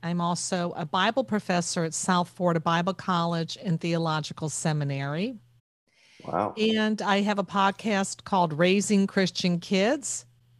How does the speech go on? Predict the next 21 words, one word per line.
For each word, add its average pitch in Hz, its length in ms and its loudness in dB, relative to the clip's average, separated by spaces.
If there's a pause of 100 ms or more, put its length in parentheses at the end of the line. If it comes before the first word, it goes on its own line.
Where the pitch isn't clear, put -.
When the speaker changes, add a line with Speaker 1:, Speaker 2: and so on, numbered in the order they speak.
Speaker 1:
And 180 260 0
I'm 185 180 2
just 185 280 -4 (440)
a 170 60 -2
lady 190 300 2
who 214 100 2
wants 202 220 0
to 190 80 -8
serve 202 320 0
the 220 100 0
Lord 196 260 2
and 180 120 0
serve 180 320 0
parents. 143 600 -4 (520)
Speaker 2:
Well, 98 120 0
Leanne, 127 380 4
this 131 160 -2
is, - 320 -4
it's, - 240 -8
it's - 160 -8
really 120 400 -2